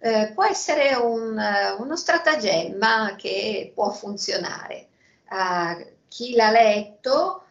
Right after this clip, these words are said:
m'ha detto che ha trovato questa, questa cosa, questa modalità abbastanza interessante.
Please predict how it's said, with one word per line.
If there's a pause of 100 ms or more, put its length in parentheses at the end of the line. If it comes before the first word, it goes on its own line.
(160)
m'ha
detto
che
ha
trovato
questa,
questa
cosa,
questa
modalità
abbastanza
interessante.